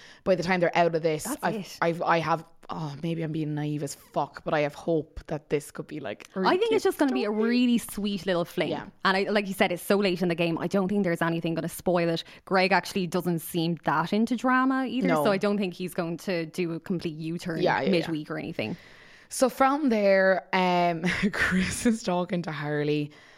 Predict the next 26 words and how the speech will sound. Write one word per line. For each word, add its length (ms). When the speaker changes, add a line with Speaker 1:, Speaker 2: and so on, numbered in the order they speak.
Speaker 1:
about 160
how 120
tough 260
the 80
night 160
was 220
for 160
him. 180
And 260
I 120
mean, 200
he 140
dropped 360
it, 60
like, 240
we 160
were 180
fairly 380
just, 240
like, 300
un-, 400
like, 320
kinda 240
not 240
tuned 280
in 400